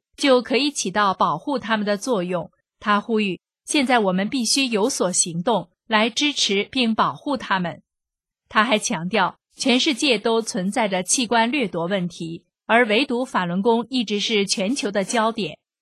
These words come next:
这是因为从中共活摘的规模和数量来看，已经属于大屠杀。中共一直在掩盖事实真相，致使活摘范围不断扩大，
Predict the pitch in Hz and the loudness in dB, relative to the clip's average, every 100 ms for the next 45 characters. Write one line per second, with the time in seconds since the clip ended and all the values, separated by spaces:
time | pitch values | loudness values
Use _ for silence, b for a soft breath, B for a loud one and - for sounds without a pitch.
0 | _ 285 254 240 233 226 175 - _ - | _ 0 2 2 2 2 0 -6 _ -2
1 | 233 240 302 302 302 233 - 190 220 262 | 2 2 0 0 2 0 0 -2 0 -2
2 | 220 180 - 285 285 214 180 208 196 - | 0 -2 -2 -2 0 0 -2 0 -2 -2
3 | 311 240 180 147 156 - 214 - _ _ | -2 -2 -2 -4 -6 -4 -4 -4 _ _
4 | 240 226 285 320 - 175 185 208 247 190 | -2 0 0 -2 -4 -4 -4 -2 -2 -2
5 | 190 185 202 190 196 _ _ _ 262 262 | -6 -2 0 0 0 _ _ _ 2 4
6 | 262 214 262 196 202 220 247 226 202 202 | 4 4 0 2 2 2 4 2 2 -2
7 | 165 262 240 196 - 240 185 185 226 220 | -2 2 2 2 0 -2 -2 -4 -2 0
8 | - 247 165 - _ _ _ 277 240 226 | 2 0 0 -8 _ _ _ 0 2 4
9 | 214 214 208 262 269 277 262 185 190 208 | 2 2 0 2 0 2 2 2 -2 -4
10 | 185 247 240 196 240 180 202 170 | -2 0 0 0 -4 -2 -2 -4